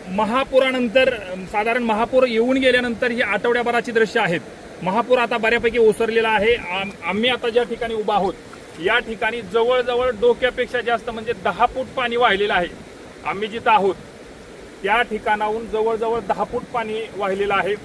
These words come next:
आणि न भूतो न भविष्यती अशी अत्यंत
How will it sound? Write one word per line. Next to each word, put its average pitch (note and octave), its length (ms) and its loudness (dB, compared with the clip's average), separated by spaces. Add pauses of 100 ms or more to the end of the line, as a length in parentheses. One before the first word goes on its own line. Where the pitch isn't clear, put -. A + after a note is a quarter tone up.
(540)
आणि A#3 500 -4 (1200)
न G#3+ 220 0
भूतो B3+ 340 0
न C4+ 40 -2
भविष्यती B3+ 640 -4
अशी A#3+ 420 -8
अत्यंत A#3 400 -6